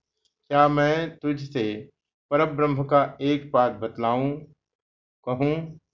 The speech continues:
ऐसा कहे जाने पर सत्यकाम ने उत्तर दिया,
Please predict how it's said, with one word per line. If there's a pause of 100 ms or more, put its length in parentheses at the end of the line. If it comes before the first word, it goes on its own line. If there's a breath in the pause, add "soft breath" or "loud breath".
(200)
ऐसा
कहे
जाने
पर
सत्यकाम
ने
उत्तर
दिया,